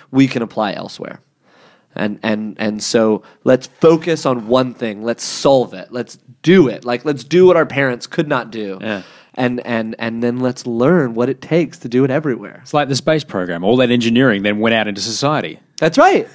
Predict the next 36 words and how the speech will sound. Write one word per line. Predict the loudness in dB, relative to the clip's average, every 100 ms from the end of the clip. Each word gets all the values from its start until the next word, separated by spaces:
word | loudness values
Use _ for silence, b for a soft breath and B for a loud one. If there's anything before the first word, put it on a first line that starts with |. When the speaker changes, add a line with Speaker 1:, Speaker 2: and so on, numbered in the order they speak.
| -12 -6
Speaker 1:
And | 0
now | 4 4
it's | 6
open | 4 4
source. | 2 4 4 4 0
Speaker 2:
Exactly. | -2 -2 -2 -4 -6
Speaker 1:
And | -2
now | 2 4
we're | 6 6
like, | 4 0
you | -4 2
know, | 4
I | 6 2
mean, | 0 -4 -4
I | 0 0
very | 2 4 4
much | 2 0
so | 2 2
plan | 2 2 2
on | 0 0
going | 2 2 2
to |
space | 0 2 2
many | 2 2 2
times | 2 0 0
before | -2 0
I | 0
die, | 0 -4 -4
right? | -2 2
Speaker 2:
Oh, |
Speaker 1:
I | 4
mean, | 4
Speaker 2:
yeah, | 4
Speaker 1:
you | 2
know, | 0
Speaker 2:
yeah. | -2